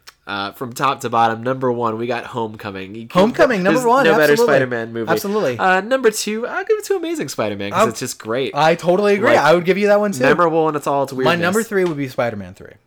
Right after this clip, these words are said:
Speaker 2: Sorry, Spider-Man two.
Speaker 1: Spider-Man two.
Speaker 2: Yeah.
Speaker 1: And then underneath that is everything else.
Speaker 2: Nobody
Speaker 1: We don't
Speaker 2: cares
Speaker 1: need to
Speaker 2: about
Speaker 1: rank,
Speaker 2: the rest of
Speaker 1: no,
Speaker 2: those.
Speaker 1: we
Speaker 2: We
Speaker 1: don't
Speaker 2: don't
Speaker 1: need
Speaker 2: need
Speaker 1: to
Speaker 2: to talk
Speaker 1: rank.
Speaker 2: about those.
Speaker 1: Yeah.
Speaker 2: Those don't exist.
Speaker 1: Great review.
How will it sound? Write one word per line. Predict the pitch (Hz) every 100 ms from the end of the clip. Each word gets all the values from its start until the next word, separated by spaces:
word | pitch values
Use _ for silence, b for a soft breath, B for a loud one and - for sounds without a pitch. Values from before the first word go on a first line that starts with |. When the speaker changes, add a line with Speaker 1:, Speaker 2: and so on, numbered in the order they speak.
| _ _ _ _
Speaker 2:
Sorry, | 160 120
Spider-Man | 90 139 117 110 101
two. | 104 -
Speaker 1:
Spider-Man | - 107 104 101
two. | 95 85 95 _ -
Speaker 2:
Yeah. | - - -
Speaker 1:
And | 135
then | 151
underneath | 160 151 139 127
that | 120
is | 107
everything | 98 87 80
else. | 58 - - -
Speaker 2:
Nobody | 143 160 175
Speaker 1:
We |
don't | 139
Speaker 2:
cares | 185
Speaker 1:
need | 180
to |
Speaker 2:
about | 147
Speaker 1:
rank, | 123
Speaker 2:
the |
rest | 117
of | 117
Speaker 1:
no, | 113
Speaker 2:
those. | 107
Speaker 1:
we |
Speaker 2:
We | 107
Speaker 1:
don't |
Speaker 2:
don't | 139
Speaker 1:
need |
Speaker 2:
need | 135
Speaker 1:
to |
Speaker 2:
to |
talk | 139
Speaker 1:
rank. | 127
Speaker 2:
about | 110
those. | 101
Speaker 1:
Yeah. | 98
Speaker 2:
Those | 113 113
don't |
exist. | 107 107 110 -
Speaker 1:
Great | - 254
review. | 220 160